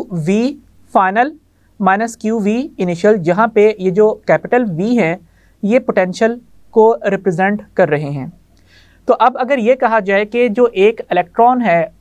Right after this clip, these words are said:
उसकी इनिशियल जो velocity है V I वो वी max है। वी max से क्या मुराद है कि यहाँ पे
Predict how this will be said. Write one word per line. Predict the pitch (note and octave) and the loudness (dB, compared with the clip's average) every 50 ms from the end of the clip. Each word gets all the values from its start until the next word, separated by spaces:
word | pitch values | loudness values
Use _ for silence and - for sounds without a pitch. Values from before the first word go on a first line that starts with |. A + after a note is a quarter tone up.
| - | -4
उसकी | A3+ G#3+ - - - - B3 B3+ C4 C4+ - _ _ - - | -4 -4 -6 -6 -6 -4 -2 -2 -4 -6 -10 _ _ -6 -4
इनिशियल | G3 G3 G#3+ G#3 - C4 C4+ C4+ C#4+ C#4 _ _ _ _ _ - | -4 -2 -2 0 2 2 2 2 0 -6 _ _ _ _ _ -4
जो | A#3+ A3+ | -2 -2
velocity | G3+ F#3+ F#3+ F#3 F#3 F#3 F#3+ - B3 A3+ | 2 2 4 4 4 2 0 -6 -10 -6
है | G#3+ A3 G#3+ A#3 B3 - - _ _ - A3 | 0 2 4 4 2 2 -4 _ _ -12 -8
V | E3+ E3+ G#3+ A#3+ A#3 | -4 -2 -2 -2 0
I | G3+ F#3+ F#3 G3 G#3+ - - | 2 0 0 0 -4 -8 -8
वो | G3+ F3 E3+ G#3 A3+ A#3 - - G3+ | -8 -2 2 2 2 2 2 -2 -6
वी | F3 D#3+ F3+ G#3+ A3+ G#3+ | -8 -6 -4 -4 -2 0
max | G3+ F#3 F3 E3+ F3 - - - | 0 0 0 -2 -4 -10 -16 -16
है। | D3+ F3+ - _ _ _ _ _ _ _ _ _ _ _ _ _ _ - | -16 -18 -18 _ _ _ _ _ _ _ _ _ _ _ _ _ _ -8
वी | - E3 F#3+ A3 | -2 0 0 2
max | A3+ A#3+ A#3 A3+ - | 2 0 0 -2 -2
से | C4 B3 | -4 0
क्या | B3 A#3+ A#3 | 2 2 0
मुराद | A3+ A3+ A3+ G#3+ G#3+ G3+ A3+ | 2 2 2 2 2 2 -2
है | A#3+ B3 | -4 -4
कि | A#3+ - A3+ A3+ A#3+ C4 - - | 0 2 4 4 4 4 0 -4
यहाँ | - F3 E3 F#3+ F#3 B3 C4+ C4+ B3+ | -8 -4 -4 -2 0 2 0 0 2
पे | - F3+ F3 | 0 0 2